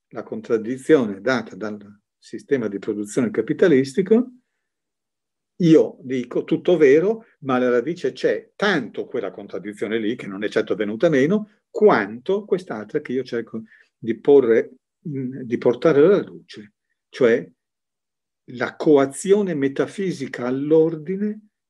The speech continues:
che è al tempo stesso una impossibilità di ordine. E dunque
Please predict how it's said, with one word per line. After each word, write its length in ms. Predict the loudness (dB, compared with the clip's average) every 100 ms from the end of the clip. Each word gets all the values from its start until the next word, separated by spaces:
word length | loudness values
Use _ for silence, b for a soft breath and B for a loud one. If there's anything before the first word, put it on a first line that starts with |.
| _ _
che 140 | 2
è 40 | 2
al 140 | 2
tempo 320 | -6 -6 -6
stesso 560 | -6 -2 -4 -2 -8 -6
una 220 | -4 -4
impossibilità 1120 | -4 -6 -4 -6 -4 -6 -6 -4 -6 -6 -8
di 180 | -8 -10
ordine. 400 | -12 -14 -10 0
E 60 | 4
dunque 540 | 4 4 4 2 2